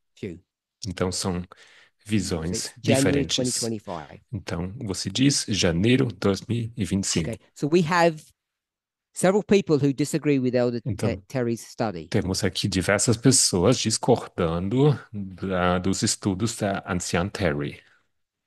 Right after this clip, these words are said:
Speaker 1: I think we all agreed
Speaker 2: Creio que todos nós
Speaker 1: that
Speaker 2: concordamos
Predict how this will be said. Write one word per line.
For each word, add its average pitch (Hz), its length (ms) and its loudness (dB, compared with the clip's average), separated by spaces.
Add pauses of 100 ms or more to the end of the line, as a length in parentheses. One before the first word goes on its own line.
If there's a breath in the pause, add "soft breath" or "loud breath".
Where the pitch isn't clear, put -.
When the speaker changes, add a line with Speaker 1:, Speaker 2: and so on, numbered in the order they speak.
Speaker 1:
I 127 60 -6
think 214 280 0
we 226 120 0
all 208 120 2
agreed 151 640 2 (640)
Speaker 2:
Creio 104 520 4
que 107 420 2 (460)
todos 110 320 0
nós 117 240 2
Speaker 1:
that - 80 -2
Speaker 2:
concordamos - 1000 -2